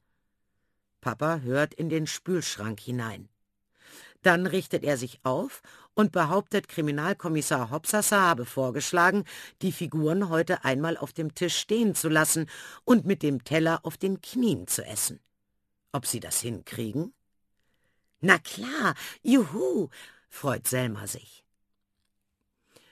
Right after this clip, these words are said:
Papa nimmt gerade Brot und Butter, als Selma ruft: „Aber ich möchte Brotfiguren, den Kommissar, den Räuber und das Krokodil.“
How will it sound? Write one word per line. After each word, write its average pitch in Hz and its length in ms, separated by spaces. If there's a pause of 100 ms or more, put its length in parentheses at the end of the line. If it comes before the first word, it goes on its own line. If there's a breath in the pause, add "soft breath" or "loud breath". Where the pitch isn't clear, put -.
(140 soft breath)
Papa 170 300
nimmt 170 260
gerade 147 300
Brot 139 360
und 120 220
Butter, 175 460
als 120 260
Selma 147 340
ruft: 143 440 (540 soft breath)
„Aber - 260
ich - 180
möchte 185 320
Brotfiguren, 165 920 (280 loud breath)
den 175 260
Kommissar, 226 640
den 180 200
Räuber 196 440 (280 loud breath)
und 294 240
das 240 180
Krokodil.“ 180 560